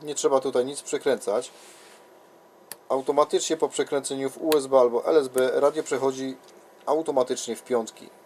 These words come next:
Zatem odbie-, e, odbiór tylko sobie regulujemy, ewentualnie delikatnie nadajnik. Nie trzeba nic kręcić, nie trzeba nic zaznaczać. Radio jest tak skon-, skonfigurowane, że po zmianie emisji z F M na A M mamy w zerach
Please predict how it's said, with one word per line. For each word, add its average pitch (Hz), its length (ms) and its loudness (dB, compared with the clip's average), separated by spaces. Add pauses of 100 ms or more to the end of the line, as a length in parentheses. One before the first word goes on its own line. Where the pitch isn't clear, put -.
(180)
Zatem 117 360 0 (100)
odbie-, 139 480 2 (640)
e, 123 260 2
odbiór 139 440 0
tylko 131 280 -4
sobie 123 240 -2
regulujemy, 117 680 2 (200)
ewentualnie 113 640 0 (240)
delikatnie 107 460 -2
nadajnik. 92 460 -4 (560)
Nie 165 140 -4
trzeba 156 220 0
nic 135 200 -8
kręcić, 139 520 -6
nie 131 120 -4
trzeba 120 320 2
nic 120 180 -10
zaznaczać. 113 640 0 (320)
Radio 117 240 0
jest 113 120 -6
tak 113 160 -2
skon-, 113 340 -6
skonfigurowane, 104 1160 -2 (340)
że 147 100 -10
po 113 380 0
zmianie 135 580 -2 (160)
emisji 127 520 -6
z - 140 -16
F 127 200 -2
M 117 260 -6 (540)
na 110 160 2
A 123 120 6
M 123 220 2
mamy 110 280 2
w 110 40 -8
zerach 165 440 6